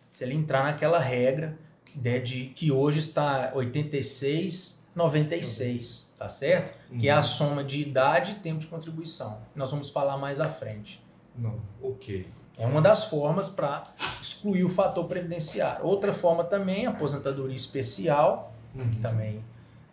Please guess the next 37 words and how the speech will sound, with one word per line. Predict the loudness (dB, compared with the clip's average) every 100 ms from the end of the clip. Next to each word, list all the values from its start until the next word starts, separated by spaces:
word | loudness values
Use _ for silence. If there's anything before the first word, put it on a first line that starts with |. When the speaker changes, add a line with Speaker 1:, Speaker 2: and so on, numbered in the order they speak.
| -20 -20 -10
Speaker 1:
é, | -8 -4 -2 0 0 -2 -6 -14 -20 -20 -6
é, |
é | -4
o | -4
cem | -2 -4 -4
por | -8
cento | -6 -6
do |
salário | -2 -2 -2
de | -4
benefício, | -4 -4 -6 -8 -2 0
ou | 2
aposentadoria | 0 -2 -2 -4 -4 -4 -6
por | -4 -2 0
invalidez. | 0 -2 -4 -6 -8 -10 -12 -18 -20 -20 _ -20 -20 -8
Speaker 2:
Uhum, | -2 -2 -2 -4 -8 -14 -8
uhum. | -6 -6 -8 -10 -12 -12 -14 -20 0
Eu, | 6 6 10
eu, | 8 8
a | 2
gente | 0 0 0 0 0 0
tá | -2 0
começando | 2 2 4 4 2 2
essa, | 0 0 -2 -4 -4 -8 -14 -20 -20 -20 -16 -8 -4
entender, | 0 2 2 4 6 6 6
né, |
o | 2
que | 0 -4
que | -2 2
é | 4
a, | 4 2
a | -2
previdência, | -4 -4 -4 -4 -2 -2 -4
porque | -6 0
é | 2
algo | 4 2 2
nebuloso, | 4 4 2 2 4 4 2 0 -6